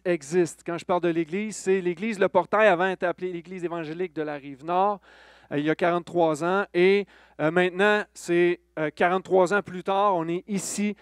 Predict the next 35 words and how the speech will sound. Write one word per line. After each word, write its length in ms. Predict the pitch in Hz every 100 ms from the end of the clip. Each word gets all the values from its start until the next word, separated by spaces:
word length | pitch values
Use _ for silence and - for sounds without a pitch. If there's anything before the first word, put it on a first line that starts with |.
| _ 151
euh, 80 | 156
à 100 | 170
Saint-Eustache, 640 | 160 180 170 151 185 185
donc, 260 | 156 160 -
euh, 140 | 147
trois 280 | - 175 180
lieux, 140 | 170
comme 200 | 196 165
je 40 | 151
le 60 |
mentionnais 400 | 156 156 156 170
tout 180 | - -
à 60 | 156
l'heure. 260 | 170 208 214 _ - _ _
Et, 420 | 160 208 240 - -
euh, 300 | 180 175 175 - _ _ -
Pasteur 320 | 196 190 214
Mark 340 | 202 226 262 - 220
est 160 | 240
le 120 | 214
fils 640 | 190 - 294 247 262 - -
du 200 | 165 -
fondateur 640 | - 240 240 220 196 233 220
de 100 | 196
l'Église, 600 | 196 165 220 208 143 156
euh, 160 | 156
qui 200 | 151 170
est 40 | 170
Pasteur 380 | 185 180 196
Samuel 340 | - 196 196 202
Lecomte, 400 | 180 220 233 220
qui 160 | -
est 160 | 311 -
assis 340 | 240 - 302
derrière, 600 | 247 214 196 220 226 185